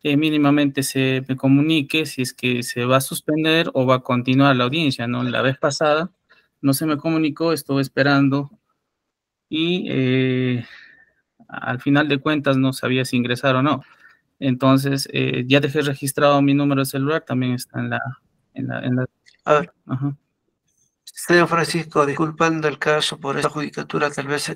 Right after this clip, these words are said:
Speaker 2: es, es que hemos tenido un tema de la declaración del señor Edison, que se ha re-, se ha prolongado la audiencia, pero no sé si se le habrá comunicado por el especialista de audiencia o el asistente, pero sin embargo,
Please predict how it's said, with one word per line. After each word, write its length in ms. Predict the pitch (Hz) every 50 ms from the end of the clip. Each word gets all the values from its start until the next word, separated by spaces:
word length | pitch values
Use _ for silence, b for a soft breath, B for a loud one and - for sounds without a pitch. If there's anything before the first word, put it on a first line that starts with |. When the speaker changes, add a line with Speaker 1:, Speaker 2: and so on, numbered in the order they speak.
| -
Speaker 2:
es, 280 | - 170 160 160 - -
es 100 | - 151
que 120 | - -
hemos 180 | 175 175 165 -
tenido 440 | - 165 160 160 160 160 156 151 156 B B B B B B B B B B
un 160 | 160 156 156
tema 260 | 160 160 160 156 160
de 120 | 156 151
la 120 | 143 139 139
declaración 520 | 143 135 - 143 143 143 139 - 151 147
del 300 | 143 147 143 139 135 -
señor 320 | - - 151 147 151 156 151
Edison, 320 | 156 156 156 156 - 156
que 60 | 147 139
se 160 | - - 151
ha 60 | 156
re-, 260 | 156 160 156 156 _ _ _
se 200 | - - - -
ha 100 | 165 160
prolongado 540 | 160 165 160 151 151 147 143 139 156 156 151
la 120 | 147 143
audiencia, 640 | 139 139 139 147 151 151 151 147 - 175 175 175 b b b b b b b b b b b _
pero 360 | - 147 147 151 151 156 156
no 220 | 156 151 147 151 147
sé 160 | - 156 147
si 140 | - 147 147
se 160 | - 151 147
le 80 | 143
habrá 180 | 139 139 147 151
comunicado 540 | 147 - 147 143 143 139 139 - 151 147 147
por 140 | 151 147 139
el 100 | 139 139
especialista 540 | 139 - 139 135 143 143 151 143 - 156
de 80 | 143 143
audiencia 420 | 143 139 147 156 156 156 151 143
o 60 | 143 139
el 80 | 135
asistente, 640 | 135 131 - - 131 - - 147 147 143 135 - 139
pero 200 | - 135 135 139
sin 200 | 127 - 151 147
embargo, 500 | 147 147 143 143 147 151 147 151 147 B